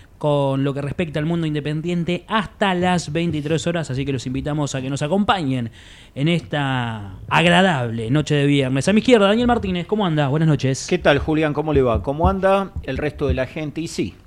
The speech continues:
Speaker 2: ha sido una dura caída la que Independiente tuvo en Núñez ante River. En definitiva, un reflejo de la realidad, de lo que es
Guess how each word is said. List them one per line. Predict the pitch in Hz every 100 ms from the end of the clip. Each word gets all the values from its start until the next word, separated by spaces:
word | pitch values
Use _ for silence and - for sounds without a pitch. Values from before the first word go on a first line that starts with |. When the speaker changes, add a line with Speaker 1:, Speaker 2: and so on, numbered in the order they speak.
| - -
Speaker 2:
ha |
sido | 151 196 185
una | 160 135
dura | 147 175 139
caída | 147 151 147 123 135 - - - - - - - - -
la | 131
que | 143
Independiente | 139 135 165 165
tuvo | 123 156 151
en | 143
Núñez | 151 160 143 135
ante | 123 117 127
River. | 143 117 104 101 87 - - -
En | 147
definitiva, | 151 160 165 160 190 185 185 185 - - - - - -
un | 170
reflejo | 170 160 160 180 - 180
de | 143
la | 123
realidad, | 120 123 120 139 135 92 87 -
de | - 110
lo | 123 -
que | 156
es | 156 -